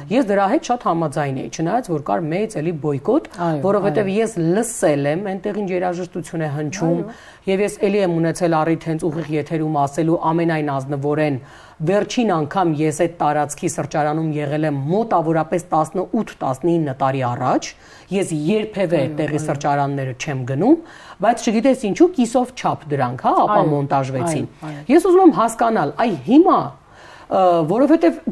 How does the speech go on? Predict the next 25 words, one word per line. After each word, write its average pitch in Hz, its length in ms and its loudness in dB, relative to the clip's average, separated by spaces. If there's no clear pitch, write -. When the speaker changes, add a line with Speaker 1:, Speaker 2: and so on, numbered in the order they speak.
Speaker 1:
պետք 285 320 0
էր - 160 0
հստակ 285 560 4
որոշել, 240 600 4
որ 226 240 2
այդ 320 140 4
տարածքում, 202 680 2
թեկուզ 254 320 2
հենց 220 200 0
շենքում 208 360 0
ամրացված 170 500 0
ինչ-որ 160 280 -4
տարբերակով, 180 640 2
անընդհատ 349 540 4
պիտի 277 240 0
հնչեր, 214 400 0
գուցե 294 200 -2
Արամ 330 300 6
Խաչատրյան, 185 580 0
Speaker 2:
Անպայման, 240 220 6
Speaker 1:
Կոմիտաս 170 340 6
և 320 160 6
այլն, 226 160 4
Speaker 2:
անպայման։ 165 540 2
Speaker 1:
ը, 208 140 2